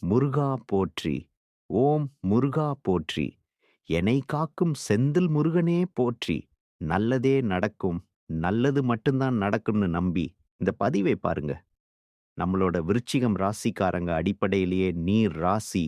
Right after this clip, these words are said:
அப்படிங்கிறதால, இவங்களோட மனசு அந்த கடல் நீரை போல ரொம்ப, ரொம்ப ஆழமாகவும் பல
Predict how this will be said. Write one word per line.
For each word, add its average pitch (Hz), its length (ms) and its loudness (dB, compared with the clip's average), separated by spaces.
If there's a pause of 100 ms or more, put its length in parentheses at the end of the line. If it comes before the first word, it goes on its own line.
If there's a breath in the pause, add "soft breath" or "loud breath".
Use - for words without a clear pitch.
(120)
அப்படிங்கிறதால, 80 720 0 (460)
இவங்களோட 90 580 0
மனசு 101 540 0 (440)
அந்த 90 240 0 (140)
கடல் 120 380 0
நீரை 98 320 2
போல 78 400 0 (400)
ரொம்ப, 120 380 0
ரொம்ப 101 280 2 (180)
ஆழமாகவும் 80 840 0 (460)
பல 110 280 2